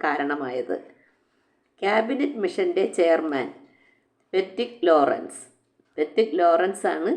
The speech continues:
ക്യാബിനറ്റ് മിഷന്റെ ചെയർമാൻ. ഇന്ത്യക്ക് ഒരു ഭരണഘടന എന്ന ആശയം മുന്നോട്ട് വച്ച ഇന്ത്യക്കാരൻ എം എൻ റോയ്. എം എൻ റോയ് ആണ്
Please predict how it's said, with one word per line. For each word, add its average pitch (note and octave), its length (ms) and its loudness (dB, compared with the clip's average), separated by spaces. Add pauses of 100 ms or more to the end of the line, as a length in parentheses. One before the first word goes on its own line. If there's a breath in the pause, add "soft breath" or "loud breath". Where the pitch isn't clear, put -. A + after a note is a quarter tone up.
ക്യാബിനറ്റ് E3+ 640 -2
മിഷന്റെ D#3 440 -2 (340)
ചെയർമാൻ. C3+ 500 0 (2250)
ഇന്ത്യക്ക് C#4 460 0 (120)
ഒരു A3 240 4
ഭരണഘടന G3 720 0 (220)
എന്ന F#3 260 -2 (140)
ആശയം E3 500 -2
മുന്നോട്ട് G#3+ 520 0
വച്ച C3+ 220 -2 (200)
ഇന്ത്യക്കാരൻ D3 680 -2 (400)
എം F#3 100 0 (180)
എൻ F3 220 -2
റോയ്. C3 240 0 (440)
എം E3+ 260 -2
എൻ G3 100 -2 (120)
റോയ് F#3 260 4 (160)
ആണ് D#3 180 -2